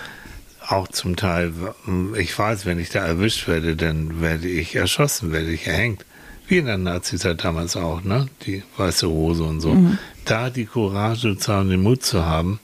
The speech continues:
Speaker 2: Mhm.
Speaker 1: trotz der Angst etwas zu machen, weil ich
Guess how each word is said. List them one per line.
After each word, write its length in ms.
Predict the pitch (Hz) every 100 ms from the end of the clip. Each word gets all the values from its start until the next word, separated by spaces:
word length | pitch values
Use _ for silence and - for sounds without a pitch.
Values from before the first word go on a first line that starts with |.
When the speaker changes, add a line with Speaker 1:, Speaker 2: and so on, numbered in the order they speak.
| -
Speaker 2:
Mhm. 320 | 196 196 180 208 - - - - _ _ -
Speaker 1:
trotz 480 | - 160 156 - -
der 180 | 107 -
Angst 500 | 82 85 82 - - - - - - - -
etwas 320 | - - 87
zu 100 | -
machen, 320 | 92 95 95 92
weil 180 | 90
ich 120 | 87